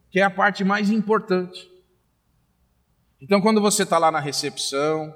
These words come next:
ou você tá aqui atrás, ou tá aqui dentro, você precisa se perguntar assim, "Eu estou contribuindo para esse encontro?" Se você estiver fazendo isso,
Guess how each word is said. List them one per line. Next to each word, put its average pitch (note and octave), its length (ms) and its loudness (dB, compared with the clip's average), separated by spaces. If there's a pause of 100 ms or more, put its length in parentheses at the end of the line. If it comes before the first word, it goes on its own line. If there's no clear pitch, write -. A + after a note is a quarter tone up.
ou A#2+ 80 -12
você C3 240 -8
tá B2+ 120 -2
aqui B2+ 200 -6
atrás, B2 500 -2
ou B2 80 -10
tá B2 140 -4
aqui A#2+ 180 -6
dentro, B2 560 -8 (600)
você B2 240 -12
precisa C3+ 240 -10
se - 120 -12
perguntar B2 360 -6
assim, A2+ 200 -12 (760)
"Eu F3 140 0
estou D#3 320 -4
contribuindo C3+ 720 -6
para A#2 180 -6
esse A#2 240 -8
encontro?" A#2+ 420 -12 (840)
Se - 220 -10
você C3+ 240 -8
estiver E3 280 -6
fazendo C3 480 -8
isso, C#3 360 -8